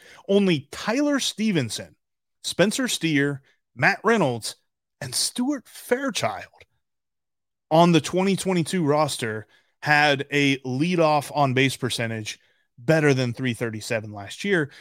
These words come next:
And, and all of those were in at least twenty-six plate appearances.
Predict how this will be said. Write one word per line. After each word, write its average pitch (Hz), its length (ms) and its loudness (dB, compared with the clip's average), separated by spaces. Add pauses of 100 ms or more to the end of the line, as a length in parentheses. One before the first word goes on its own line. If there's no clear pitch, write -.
(340)
And, 180 320 4
and 180 280 0
all 220 220 4
of 202 60 2
those 202 320 4
were 175 260 2
in 160 200 0
at 160 120 -2
least 175 500 -2 (100)
twenty-six 165 580 -6
plate 147 260 0
appearances. 107 760 -10